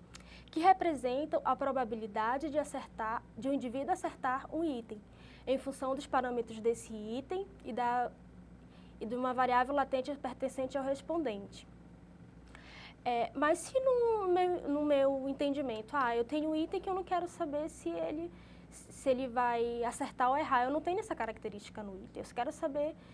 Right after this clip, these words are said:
é, se ele tá mais ansioso ou menos ansioso.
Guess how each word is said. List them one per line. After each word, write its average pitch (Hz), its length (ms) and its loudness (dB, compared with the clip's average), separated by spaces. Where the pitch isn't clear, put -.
é, 220 300 -4
se - 200 -8
ele 247 180 0
tá 262 220 6
mais 262 260 2
ansioso 277 520 4
ou 311 40 2
menos 294 260 0
ansioso. 277 640 -6